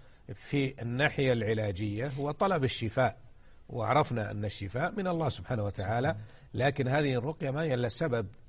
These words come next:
Speaker 1: وسبب جذري كبير
Speaker 2: صحيح.
Speaker 1: من الأسباب، آه،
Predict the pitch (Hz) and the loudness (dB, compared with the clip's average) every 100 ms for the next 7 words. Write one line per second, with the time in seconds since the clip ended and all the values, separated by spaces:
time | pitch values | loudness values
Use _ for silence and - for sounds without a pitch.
0 | - - - - 120 113 110 110 107 - | -20 -20 -20 -10 -4 0 2 2 0 -2
1 | - 147 131 131 110 110 104 135 143 110 | 2 4 6 4 2 -4 2 4 4 2
2 | 107 101 104 - 110 117 131 127 123 - | 0 -2 -6 -4 -2 2 4 2 0 -12
3 | - 98 107 117 117 110 104 - 107 123 | -10 -8 -6 -4 -2 -2 -4 -4 2 4
4 | 120 113 107 - 107 101 95 92 95 98 | 6 4 -2 -4 -2 -2 -2 -6 -8 -12